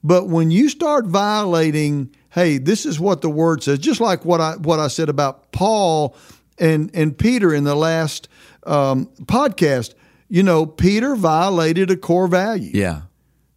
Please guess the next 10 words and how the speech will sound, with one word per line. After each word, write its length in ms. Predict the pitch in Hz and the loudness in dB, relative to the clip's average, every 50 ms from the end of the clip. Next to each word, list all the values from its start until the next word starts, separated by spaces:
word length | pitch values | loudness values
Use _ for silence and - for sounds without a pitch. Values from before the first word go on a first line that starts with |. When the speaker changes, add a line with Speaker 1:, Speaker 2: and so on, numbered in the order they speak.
| _ - - - _ - | _ -20 -20 -20 _ -8
Speaker 1:
You 200 | - 180 165 165 | -2 0 2 2
know, 280 | 165 151 143 147 156 147 | 4 2 2 2 2 2
he 440 | 135 151 170 185 202 220 220 190 - _ _ _ _ | 2 2 2 2 2 0 -2 -4 -8 _ _ _ _
separated 680 | - - - 196 226 - - 285 202 196 180 170 151 | -10 -4 -2 -2 -2 -2 -2 -2 0 0 0 2 0
himself 500 | 165 175 165 127 - 156 156 160 165 - | 0 0 -2 -2 -2 0 0 0 -2 -2
from 120 | 165 180 175 | -4 -2 -2
the 80 | 175 | -2
Gentile 520 | 147 135 160 165 165 143 165 175 180 180 185 | 0 2 0 0 2 0 0 2 2 2 2
believers. 520 | 180 196 202 220 262 294 247 220 202 - | 2 2 2 2 2 0 -2 -4 -4 -4
Speaker 2:
Absolutely. 680 | - 92 - - 101 95 92 98 104 98 92 80 73 | -4 -4 -4 -4 -4 -2 -2 -2 -4 -6 -8 -10 -10